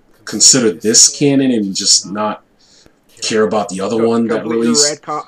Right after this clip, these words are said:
Speaker 1: Yeah.
Speaker 2: retcon everything, but I don't think they're gonna retcon this entire continuity at all. They're just gonna, uh, change a little bit of things down the line and just make a lot of movies that aren't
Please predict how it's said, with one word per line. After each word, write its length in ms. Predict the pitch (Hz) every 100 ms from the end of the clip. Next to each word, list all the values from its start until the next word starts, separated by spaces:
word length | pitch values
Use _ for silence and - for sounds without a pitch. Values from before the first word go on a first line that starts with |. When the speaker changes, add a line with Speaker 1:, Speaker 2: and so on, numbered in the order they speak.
| 104 135 107
Speaker 1:
Yeah. 140 | 104
Speaker 2:
retcon 240 | 95 127 135
everything, 360 | 143 139 151
but 200 | 143 160
I 100 | 208
don't 160 | 277 427
think 160 | 381 359
they're 120 | 220
gonna 160 | 208
retcon 640 | 160 135 147 - 156 147 143
this 180 | 135 135
entire 460 | 127 139 135 135
continuity 920 | - 135 123 143 127 117 120 120 135
at 200 | 127 123
all. 360 | 131 131 131 123 _
They're 140 | 151 160
just 220 | 240 -
gonna, 280 | 226 165 143
uh, 360 | 123 120 117
change 400 | - - 147 151
a 60 | 123
little 220 | 120 131
bit 120 | 131
of 140 | 113 -
things 320 | 123 131 - _ _ 120
down 280 | 110 123 131
the 60 |
line 320 | 131 131 131
and 100 | 127
just 360 | 113 131 131 -
make 240 | 120 123 127
a 60 |
lot 260 | 120 123 123
of 220 | 117 107 _ _ _ _ _ _ _ _ _ _ _
movies 460 | 131 156 170 143 131
that 100 | 139
aren't 440 | 135 107 147 143